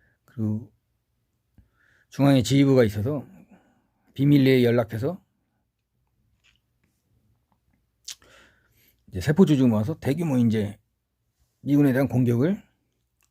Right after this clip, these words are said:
집행-, 집행하기도 하고, 이런 전략을 짜갖고 이런 군대를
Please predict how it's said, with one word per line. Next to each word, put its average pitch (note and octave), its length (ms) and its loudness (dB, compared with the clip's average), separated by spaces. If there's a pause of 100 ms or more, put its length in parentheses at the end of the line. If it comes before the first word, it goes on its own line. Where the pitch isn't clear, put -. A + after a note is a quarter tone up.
집행-, B2+ 480 0 (100)
집행하기도 B2 1120 -4
하고, A2 280 0 (760)
이런 F#3 200 6
전략을 C3 360 4
짜갖고 E3 540 -4 (180)
이런 D3+ 300 0
군대를 C3 560 0